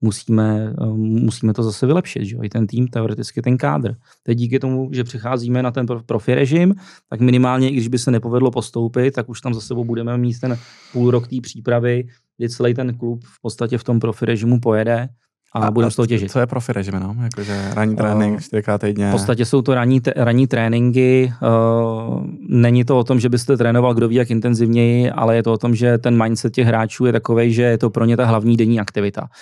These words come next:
Speaker 1: což je rozdíl oproti tomu, než když po nějaký osmihodinový směně jedete na trénink. Eh, je
Speaker 2: No.
Speaker 1: to o tom, že máte daleko i jinou nabídku těch hráčů, že v podstatě hráči, co se pohybujou v tom profi fotbale a chtějí v něm být dál, tak nejsou zvědaví na to, že jo, jet, jet v listopadu, já nevím, v Ústí, d-,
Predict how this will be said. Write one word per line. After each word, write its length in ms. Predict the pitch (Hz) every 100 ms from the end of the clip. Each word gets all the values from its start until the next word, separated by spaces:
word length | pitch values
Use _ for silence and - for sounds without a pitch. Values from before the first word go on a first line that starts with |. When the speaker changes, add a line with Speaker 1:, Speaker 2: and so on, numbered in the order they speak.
| - -
Speaker 1:
což 200 | - -
je 80 | 120
rozdíl 380 | 107 101 117 113
oproti 300 | 101 110 110
tomu, 160 | 113
než 120 | 113
když 220 | 101 110 - _ _
po 80 | 107
nějaký 320 | 104 104 113
osmihodinový 640 | 113 - 104 104 107 107 113
směně 360 | - 104 110
jedete 260 | 107 107 113
na 100 | 104
trénink. 580 | 107 107 107 107 113 120
Eh, 720 | - - - - 110 107 107 -
je 100 | 117
Speaker 2:
No. 60 | -
Speaker 1:
to 120 | 117
o 80 | 117
tom, 160 | 120
že 100 | 117
máte 260 | 113 110 127
daleko 380 | 117 113 123 117
i 60 | 123
jinou 300 | 117 117 120
nabídku 420 | 110 113 107 117
těch 180 | 123 123
hráčů, 480 | 117 107 - 107 110
že 100 | 127
v 40 |
podstatě 360 | 117 101 117 113
hráči, 340 | 110 110 107
co 120 | 113 104
se 140 | 123
pohybujou 500 | 117 101 107 113 117 120 - -
v 80 | _
tom 160 | 117 113
profi 260 | 110 -
fotbale 420 | 120 113 110 110 117
a 60 |
chtějí 200 | 123 117
v 40 | 110
něm 140 | 113
být 140 | 113 117
dál, 320 | 98 98 117 120 - _ _ -
tak 220 | 107 -
nejsou 360 | 110 107 -
zvědaví 420 | 117 117 113 113 113
na 100 | 101
to, 160 | 110
že 120 | 101
jo, 60 | 110
jet, 240 | 110 107 -
jet 180 | 113
v 60 | 107
listopadu, 600 | 107 - 85 107 107 110
já 160 | 104 101
nevím, 220 | 107 104
v 80 | -
Ústí, 440 | 113 - - 117
d-, 100 | 120